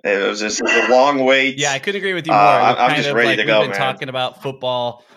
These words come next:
Speaker 2: for so long, and, and, and like I keep telling, you know, our listeners over here, we've been doing top ten lists, we've been talking draft, we've been talking free agents, we've been making up all these different what ifs type of scenarios, and now we're here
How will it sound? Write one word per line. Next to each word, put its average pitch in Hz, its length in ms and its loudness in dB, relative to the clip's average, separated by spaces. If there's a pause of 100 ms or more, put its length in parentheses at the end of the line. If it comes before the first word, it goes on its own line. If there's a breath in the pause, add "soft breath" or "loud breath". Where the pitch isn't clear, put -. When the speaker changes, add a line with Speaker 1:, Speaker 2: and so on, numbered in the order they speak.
(100)
Speaker 2:
for 117 120 -12
so 143 180 -6
long, 131 480 -2
and, 113 240 -8
and, 120 180 -4 (240)
and 117 160 -10 (120)
like 117 120 -8
I 120 100 -6
keep 135 200 -14
telling, 120 480 -8
you 117 80 -10
know, 113 60 -8
our 110 100 -8
listeners 120 320 -10
over 113 160 -10
here, 107 100 -8
we've 107 120 -12
been 110 100 -14
doing 107 220 -12
top 139 260 -12
ten 151 320 -6
lists, 110 260 -8
we've 120 140 -12
been 113 100 -12
talking 127 380 -8
draft, 143 460 -4
we've 120 100 -14
been 117 80 -14
talking 131 300 -10
free 143 280 -12
agents, 131 400 -10
we've 127 140 -14
been 123 260 -8 (300 soft breath)
making 147 320 -8
up 147 160 -6
all 143 140 -4
these 139 180 -8
different 147 380 -10
what 143 260 -8
ifs 147 360 -8
type 139 280 -8
of 127 80 -12
scenarios, 131 640 -6
and 113 80 -14
now 131 180 -8
we're 139 140 -10
here 127 400 -8